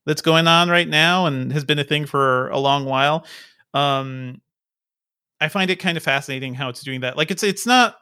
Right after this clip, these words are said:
it's not saying anything truly new there, because there have always been people saying, like, "This stuff, you are just being hoity-toity. Does anybody care about, um, you know, uh, liquid nitrogen food or,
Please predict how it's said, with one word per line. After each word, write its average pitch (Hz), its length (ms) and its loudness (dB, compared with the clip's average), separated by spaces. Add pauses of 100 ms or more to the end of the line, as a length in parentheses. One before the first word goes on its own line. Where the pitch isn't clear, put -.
it's 170 160 -2
not 220 280 0
saying 160 500 0
anything 160 340 -4
truly 147 320 -4
new 127 260 -8
there, 175 280 2
because 147 440 -4 (340)
there 170 120 2
have 160 60 0
always 180 220 4
been 151 120 -4
people 147 280 -4
saying, 135 320 0
like, 127 180 -4
"This 165 160 -2
stuff, 151 280 2
you 156 240 -2
are 175 100 4
just 139 180 -8
being 143 180 -4
hoity-toity. 135 720 -4
Does 131 180 -8
anybody 147 300 -6
care 151 460 0 (340)
about, 139 480 0 (120)
um, 127 360 -2
you 135 100 -6
know, 123 320 -4 (420)
uh, 139 320 2
liquid 147 460 -2 (240)
nitrogen 135 640 -2
food 147 420 0
or, 123 280 -2